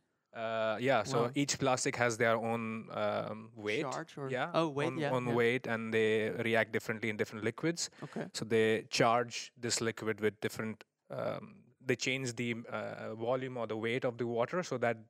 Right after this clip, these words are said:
Speaker 1: certain types of plastics float up and certain sink down, and then
Speaker 2: Mm.
Speaker 1: they change it
Speaker 2: Oh.
Speaker 1: again so that the second type of plastic comes or floats and the rest goes down. So using that, you can really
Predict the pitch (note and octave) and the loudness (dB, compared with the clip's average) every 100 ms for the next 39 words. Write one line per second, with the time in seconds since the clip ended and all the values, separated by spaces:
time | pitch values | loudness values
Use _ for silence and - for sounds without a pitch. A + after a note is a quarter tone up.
0 | - - C#3 C3+ B2+ B2 - B2+ - B2 | -4 0 0 0 -4 -4 -4 -6 -2 -2
1 | - C3 - B2 A#2+ A#2 C3 - A#2 - | -2 -8 -4 -2 2 2 2 0 -6 -2
2 | A#2+ A2+ A2+ - A#2 - A2 A#2+ D#3+ A#2+ | -2 -2 -8 -6 -4 -2 0 0 -4 -8
3 | A2+ A2+ A#2 - D3+ G3 D3 B2 A#2 A2+ | -4 -2 -2 -2 0 2 2 0 0 -2
4 | C3 - A2+ A2 A2 - - - - C3+ | -2 -2 0 -2 -4 -12 -10 -6 -4 -4
5 | C#3 C3 B2 - B2 - B2 A2+ A#2+ A2 | -4 -6 -6 -8 -8 -8 -8 -6 -6 -6
6 | - A2 - A#2 B2+ - A#2 A#2+ A2+ - | -8 -8 -4 -2 -2 -4 -10 -6 -6 -6
7 | A#2 A#2 - - A#2+ G#2+ A2 C3 _ _ | -8 -6 -8 -6 -6 -2 -4 -4 _ _
8 | _ - B2+ A#2 B2+ B2+ C#3 B2+ B2 A#2+ | _ -14 -8 -4 -2 0 -2 2 2 2
9 | A#2 A2+ A#2+ A2+ A#2 - _ _ _ - | -2 -4 -4 -4 -8 -14 _ _ _ 0
10 | A#2+ B2 B2 A#2+ A#2+ | 2 2 2 0 -2